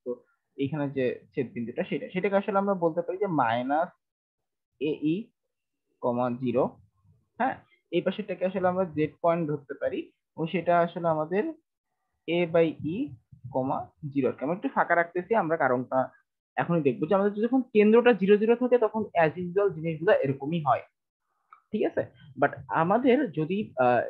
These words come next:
কখনো কেন্দ্রটা আসলে জিরো জিরো থেকে সরে অন্য কোনো জায়গায় চলে যায়, যেরকম টু থ্রি বা অন্য কিছু যদি হয়ে যায়, তখন আসলে আমরা কি করব? যেটা আসলে আমাদের কেন্দ্র এখন যতটুকু change হয়েছে সেটা আসলে আমরা যোগ করে দিব। কেন্দ্র কি এখানে টু আছে না? তো সবার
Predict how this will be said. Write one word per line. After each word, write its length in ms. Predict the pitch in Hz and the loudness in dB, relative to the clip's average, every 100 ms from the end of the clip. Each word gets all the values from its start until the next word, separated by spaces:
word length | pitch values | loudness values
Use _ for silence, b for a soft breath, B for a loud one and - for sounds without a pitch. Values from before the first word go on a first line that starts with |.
| - - | -8 -4
কখনো 540 | 151 151 190 202 196 - - | -2 0 0 2 0 -4 0
কেন্দ্রটা 400 | 180 185 185 185 | 2 2 4 2
আসলে 260 | 190 220 | 4 2
জিরো 220 | 156 160 160 | 4 0 0
জিরো 140 | 185 | -2
থেকে 280 | 190 196 226 - _ | -2 -4 -4 -6 _
সরে 240 | - 185 | -2 2
অন্য 200 | 196 160 | 4 2
কোনো 180 | 156 170 | 2 0
জায়গায় 200 | 170 175 175 | 2 0 2
চলে 180 | 190 139 | 2 2
যায়, 120 | 113 | 0
যেরকম 220 | 220 170 | 0 -2
টু 300 | - 220 208 | 0 0 0
থ্রি 180 | 190 151 | 2 2
বা 300 | 127 113 - - | 4 2 0 -2
অন্য 200 | 165 170 | -2 -4
কিছু 300 | 180 - 160 | -8 -14 -6
যদি 140 | 180 | 0
হয়ে 180 | 180 131 | 4 4
যায়, 200 | 139 - - _ b b - | 4 0 -4 _ b b -2
তখন 200 | 175 247 | 0 2
আসলে 260 | 269 294 262 | 0 2 2
আমরা 160 | 254 | 2
কি 140 | 269 240 | -2 2
করব? 400 | 190 139 139 - | 4 6 2 0
যেটা 320 | 131 185 220 | 0 2 4
আসলে 300 | 226 226 240 | 2 2 2
আমাদের 300 | 226 208 220 233 | 2 2 -2 0
কেন্দ্র 260 | 208 208 214 | 0 4 2
এখন 220 | 214 226 | 2 0
যতটুকু 640 | 175 170 - - 214 196 B B _ | 0 -4 -8 2 4 4 B B _
change 220 | 226 214 196 | 2 4 4
হয়েছে 240 | 147 139 | 0 -2
সেটা 240 | 156 147 | -2 0
আসলে 200 | 160 185 | 0 2
আমরা 180 | 180 180 | 2 2
যোগ 180 | 143 156 - | 2 0 2
করে 140 | 180 | 2
দিব। 160 | 123 - | 0 -2
কেন্দ্র 240 | 165 175 190 | -2 0 -2
কি 140 | 151 | -4
এখানে 160 | 147 147 | -8 -10
টু 260 | - 226 | -2 4
আছে 220 | 214 208 190 | 4 4 -2
না? 120 | 269 | -4
তো 160 | - | -6
সবার 240 | 202 160 | -2 0